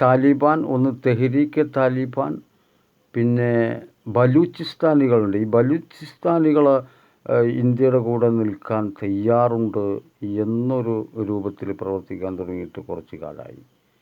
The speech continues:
പിന്നെ ഇപ്പോൾ താലിബാൻ എന്താ ചെയ്യുന്നത് വെച്ചാൽ അമേരിക്ക അഫ്ഗാനിൽ കൊണ്ടിട്ടിരുന്ന ആയുധങ്ങൾ മുഴുവൻ രാത്രി മെല്ലെ,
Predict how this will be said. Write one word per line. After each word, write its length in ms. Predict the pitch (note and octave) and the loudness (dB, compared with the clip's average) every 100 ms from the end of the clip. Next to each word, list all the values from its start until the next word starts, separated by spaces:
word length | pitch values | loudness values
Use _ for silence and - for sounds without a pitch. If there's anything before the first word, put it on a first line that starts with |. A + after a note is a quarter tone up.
| _ _ _ _ _ _ | _ _ _ _ _ _
പിന്നെ 200 | F#2+ G2+ B2+ | -6 -4 -2
ഇപ്പോൾ 140 | F3 D#3+ | 0 4
താലിബാൻ 540 | D#3 D#3+ G3 F#3 G3+ G#3 G#3 G3+ G3 F#3 D3+ E3+ | 6 6 4 6 4 6 4 4 2 0 0 2
എന്താ 180 | E3+ F#3 D3 | 4 4 4
ചെയ്യുന്നത് 300 | F3 E3+ E3 | 4 6 4
വെച്ചാൽ 260 | E3+ E3 E3 D3+ | 4 6 6 6
അമേരിക്ക 560 | D#3 E3 D#3+ D#3+ - E3+ E3+ - _ _ _ - | 6 4 2 -4 0 2 2 -4 _ _ _ -4
അഫ്ഗാനിൽ 460 | B2+ - D3+ E3 E3+ E3 | -2 4 4 6 4 4
കൊണ്ടിട്ടിരുന്ന 600 | E3 D3+ C#3+ D#3+ D#3 D#3 D3 B2+ | 4 4 2 2 2 4 4 4
ആയുധങ്ങൾ 440 | C3 C3+ D3 D3 D3+ C#3+ | 4 4 4 6 4 4
മുഴുവൻ 320 | C3+ C3+ C3+ B2 | 4 2 0 2
രാത്രി 380 | B2 B2 C3+ C3+ C3 - _ _ _ - | 2 0 -2 -4 -6 -12 _ _ _ -4
മെല്ലെ, 360 | B2+ B2+ B2+ | 0 2 4